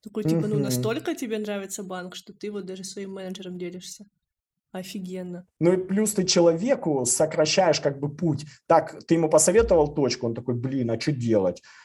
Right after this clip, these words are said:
Speaker 2: Надо идти на сайт, нужно как-то найти, куда-то подать заявку". А когда ты ему дал телефон, говоришь: "Позвони, там тебе всё решат", он такой: "Блин, ну крутяк".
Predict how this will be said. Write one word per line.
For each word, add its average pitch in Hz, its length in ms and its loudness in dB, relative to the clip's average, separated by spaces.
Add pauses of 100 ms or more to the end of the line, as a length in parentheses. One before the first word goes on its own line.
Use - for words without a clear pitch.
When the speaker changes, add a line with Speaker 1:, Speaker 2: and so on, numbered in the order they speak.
(140)
Speaker 2:
Надо 117 220 4
идти 127 200 0
на 135 160 0
сайт, 107 680 2
нужно 120 380 0
как-то 123 220 -2
найти, 127 500 -2
куда-то 120 320 0
подать 120 300 2
заявку". 113 680 0 (140)
А - 80 0
когда 160 240 6
ты 170 120 2
ему 165 120 0
дал 151 180 6
телефон, 156 460 -2
говоришь: 127 340 -2
"Позвони, 160 460 4
там 143 200 2
тебе 139 160 -4
всё 139 200 0
решат", 202 480 2 (220)
он 120 140 -2
такой: 117 240 -6
"Блин, 101 300 -6
ну 95 60 -4
крутяк". 120 560 -4